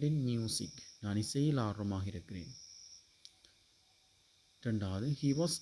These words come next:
interested in science and technology. அவர் விஞ்ஞானத்திலும் தொழில்நுட்பத்திலும் ஆர்வமாக இருந்தார். இப்போ அப்துல் கலாம் எடுத்துக்கொண்டா, என்ன, he is no more now. அவர் இப்போ உயிரோடு இல்லை, அவர்கிட்ட நாங்க இப்போ கதைக்கிறோம்.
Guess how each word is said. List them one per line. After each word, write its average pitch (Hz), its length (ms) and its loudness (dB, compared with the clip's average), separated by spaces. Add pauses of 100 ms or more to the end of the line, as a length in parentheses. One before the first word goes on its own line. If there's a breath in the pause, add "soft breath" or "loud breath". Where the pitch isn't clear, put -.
interested 135 560 0 (100)
in 143 60 2 (280)
science 127 480 2
and 123 100 2 (140)
technology. 101 580 -4 (320)
அவர் 113 180 0 (1080 loud breath)
விஞ்ஞானத்திலும் 127 760 4
தொழில்நுட்பத்திலும் 117 760 2 (120)
ஆர்வமாக 117 500 2
இருந்தார். 101 400 2 (220)
இப்போ 98 220 -6
அப்துல் 104 260 0
கலாம் 98 260 0
எடுத்துக்கொண்டா, 90 480 -6 (280)
என்ன, 101 120 0 (160)
he 117 160 0
is - 80 -2 (120)
no 113 60 2 (140)
more 110 220 0
now. 92 180 -4
அவர் 95 160 -2
இப்போ 98 160 -6
உயிரோடு 101 380 2
இல்லை, 110 220 0
அவர்கிட்ட 147 420 -2
நாங்க 117 180 0
இப்போ 139 180 -4
கதைக்கிறோம். 101 400 -2